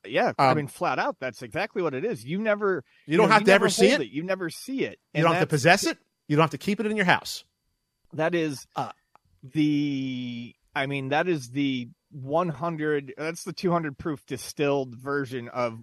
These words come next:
Speaker 1: you know, where video game collecting has been going and card collecting and comic collecting has been going, to the point where it's just numbers and money. It, it, it has finally taken it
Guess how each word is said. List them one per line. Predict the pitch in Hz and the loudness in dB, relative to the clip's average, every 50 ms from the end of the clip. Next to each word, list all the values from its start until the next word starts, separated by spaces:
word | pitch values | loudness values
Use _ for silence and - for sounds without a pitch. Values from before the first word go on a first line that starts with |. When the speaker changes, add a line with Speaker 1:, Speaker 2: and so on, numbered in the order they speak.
| - - | -16 -10
Speaker 1:
you | 139 131 | -8 -6
know, | 127 120 | -4 -4
where | 117 113 123 127 123 113 | -4 -2 -2 -2 -2 -2
video | 117 127 123 123 120 117 120 | -4 -4 -4 -2 -4 -4 -4
game | 113 117 117 117 113 107 | -4 -6 -6 -6 -8 -12
collecting | - - 123 117 107 - - 123 110 | -12 -10 -8 -8 -8 -8 -8 -10 -10
has | 98 120 113 104 | -8 -8 -8 -8
been | 113 120 117 110 | -8 -10 -8 -6
going | 113 110 110 110 107 | -4 -4 -4 -4 -8
and | 107 113 - | -10 -12 -10
card | - 143 131 123 113 | -6 -4 -4 -4 -6
collecting | - - 117 107 - - 113 110 | -8 -8 -8 -8 -8 -12 -16 -18
and | 107 | -14
comic | - - 151 165 151 127 - | -8 -4 -4 -4 -4 -4 -8
collecting | - - 113 - - 117 107 | -8 -8 -8 -8 -8 -12 -12
has | 107 113 104 104 | -12 -12 -12 -12
been | 113 110 107 | -12 -12 -8
going, | 104 131 147 147 131 110 - - - - - _ _ | -4 -2 -2 -2 -2 -4 -8 -18 -20 -20 -20 _ _
to | - 175 | -2 -2
the | 165 | -2
point | - - 208 202 196 - | -2 -2 -2 -4 -2 -2
where | 151 151 151 | -6 -6 -6
it's | 139 - - | -6 -8 -8
just | - 196 185 - - | -8 -8 -8 -6 -6
numbers | 143 143 147 160 156 151 139 123 | -4 -4 -2 -2 -2 -4 -4 -4
and | 131 120 117 | -6 -6 -4
money. | 131 139 135 104 87 - | -2 -2 -2 -4 -8 -6
It, | - 139 139 - | -4 -4 -2 -2
it, | 151 143 147 | -4 -4 -4
it | 151 143 | -4 -4
has | 139 135 | -6 -6
finally | - - 156 170 185 208 214 214 196 | -6 -4 -2 -2 -2 -2 -4 -6 -8
taken | 165 - 165 156 156 - - 135 131 | -8 -4 -4 -4 -4 -4 -6 -8 -6
it | 123 117 113 | -8 -10 -12